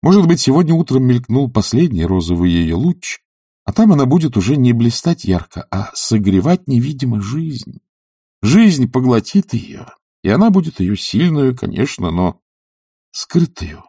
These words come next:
пружиной. И отныне проявления ее будут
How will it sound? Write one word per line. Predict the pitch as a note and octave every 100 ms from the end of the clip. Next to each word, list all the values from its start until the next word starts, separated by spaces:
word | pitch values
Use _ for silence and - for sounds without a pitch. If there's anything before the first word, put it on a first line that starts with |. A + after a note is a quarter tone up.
| _
пружиной. | - D#2+ D2+ - - - _ _ _ _ _ _ _ _ _
И | -
отныне | A#2 A#2+ F#3 D3
проявления | - A2 F#2 A2+ D#3 C3+
ее | B2 A2+ G#2+ G2+
будут | F#2+ F2+ -